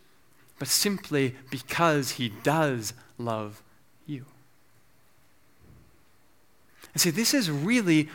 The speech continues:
what Commons is all about. Uh, we started this thing a year and a half ago now. Uh, just over eighteen months, if you can believe it.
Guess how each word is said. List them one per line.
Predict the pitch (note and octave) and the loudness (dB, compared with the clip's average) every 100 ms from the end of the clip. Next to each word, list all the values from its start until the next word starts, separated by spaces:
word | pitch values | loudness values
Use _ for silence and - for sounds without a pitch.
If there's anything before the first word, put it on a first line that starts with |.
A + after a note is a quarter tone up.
| - | -6
what | E3+ | -6
Commons | - F3 E3 D#3+ D3 | 0 4 6 6 4
is | C3 B2+ | 2 -2
all | A#2+ | -2
about. | G#2+ G#2 - - _ _ _ _ _ _ _ _ - - _ - - - | -2 -8 -10 -20 _ _ _ _ _ _ _ _ -20 -20 _ -20 -20 -10
Uh, | E2+ | -6
we | D#3 | 0
started | D#3+ - E3+ E3 | 2 6 6 6
this | D3+ C#3 | 2 0
thing | - D3 B2+ A#2 - - | 2 0 0 -4 -10 -6
a | C3+ | 0
year | C#3+ D3 | 4 6
and | C3+ | 6
a | B2+ | 4
half | B2+ A#2+ | 2 0
ago | A#2+ G2+ | -4 -8
now. | G2+ - - - - _ - - - - _ _ - | -10 -12 -16 -20 -20 _ -20 -20 -20 -20 _ _ -10
Uh, | B2 | -6
just | E3 A#3 | -4 0
over | F#3 | 2
eighteen | F3 E3+ - D3+ | 4 2 0 2
months, | B2+ C3+ - - | 4 2 2 -10
if | A2 | -10
you | A#2 | -10
can | A#2 G#2 | -10 -8
believe | G2 | -10
it. | - | -12